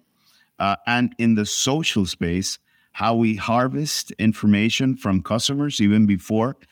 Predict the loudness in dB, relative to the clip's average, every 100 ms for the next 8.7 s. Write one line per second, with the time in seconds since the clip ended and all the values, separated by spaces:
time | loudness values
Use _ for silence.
0 | -12 -2 0 0 0 -2 0 0 0 -2
1 | -6 _ _ _ -4 2 2 2 -2 -2
2 | 0 2 0 0 0 0 -2 0 0 0
3 | 2 2 2 0 2 2 2 2 0 0
4 | 0 -2 0 -4 -4 _ -6 -4 -2 0
5 | 0 0 -2 0 -2 -2 -4 -6 -4 -4
6 | -6 -4 -4 -4 -10 -12 _ _ 0 2
7 | 4 2 0 -2 0 0 0 0 0 2
8 | 0 0 -4 -2 -4 -4 -6